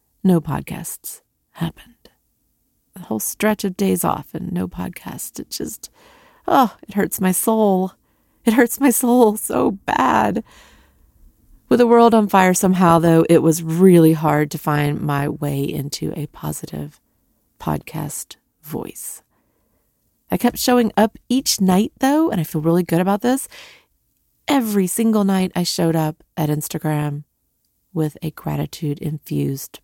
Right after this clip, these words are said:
post. On just a few of those days, just a quote,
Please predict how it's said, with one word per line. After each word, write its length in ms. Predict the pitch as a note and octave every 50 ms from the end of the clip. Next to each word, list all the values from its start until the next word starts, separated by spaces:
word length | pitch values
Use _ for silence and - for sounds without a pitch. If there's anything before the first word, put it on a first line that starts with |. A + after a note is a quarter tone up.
| _ _
post. 540 | - - D#3+ - F3+ - - - - - - _ _ - - - - - - _ _ _ _ _ _ _ _ _ _ _ _ _ _ _ _ _ _ _ _
On 140 | - A3 G#3+
just 200 | - - C4 -
a 40 | C4+
few 420 | B3+ - - - - F4+ E4 D#4+
of 80 | D#4 D4+
those 220 | D4+ D4+ D4 C4+
days, 500 | - C#4 C4+ C4 B3+ B3+ B3 A#3 - -
just 240 | - - G3+ F#3+ -
a 40 | G3
quote, 480 | - - G3 F#3 F#3 - - - -